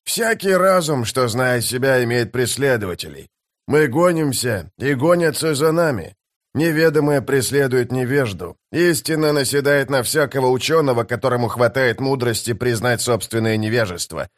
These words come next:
ибо в нем значение непостижимых истин».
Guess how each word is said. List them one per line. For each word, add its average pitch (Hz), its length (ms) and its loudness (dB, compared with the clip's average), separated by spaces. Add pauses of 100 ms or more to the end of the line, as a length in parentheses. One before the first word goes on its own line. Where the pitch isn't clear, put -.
(220)
ибо 139 260 4
в 131 80 -2
нем 151 360 0 (200)
значение 175 720 2
непостижимых 135 840 0
истин». 101 600 -6